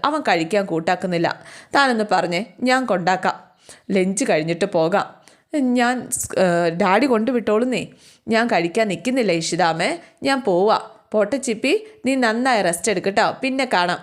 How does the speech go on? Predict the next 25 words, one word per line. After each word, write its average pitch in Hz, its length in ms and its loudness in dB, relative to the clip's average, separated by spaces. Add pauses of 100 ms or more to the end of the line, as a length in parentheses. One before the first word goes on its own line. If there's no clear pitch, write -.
എന്ന് 240 160 0
പറഞ്ഞുകൊണ്ട് 160 460 -2 (100)
ആദി 165 260 2
പോവാണ്. 175 500 0 (360)
ഇഷിതയോടോ 262 560 2
മഹേഷിനോടോ 202 560 -2
യാത്ര 202 400 0
പറയാൻ 180 360 0
നിന്നില്ല. 170 460 0 (320)
"അവനെന്തോ 302 360 0
വിഷമമുള്ള 247 600 0
പോലെ 233 240 0
എനിക്ക് 196 300 -4
തോന്നി. 175 380 0
ചിപ്പി 226 260 0
ഓർത്തിട്ടാണോ 277 640 0
അവന് 202 160 -2
വിഷമം?" 196 460 -2 (460)
എന്നൊക്കെ 262 340 0
ഇങ്ങനെ 190 220 0
ചോദിക്കുക. 185 460 0 (100)
മഹേഷിന് 202 460 0
അങ്ങനെ 240 280 0
തോന്നിയില്ലേ? 220 480 0 (1000)
"എടോ, 190 260 2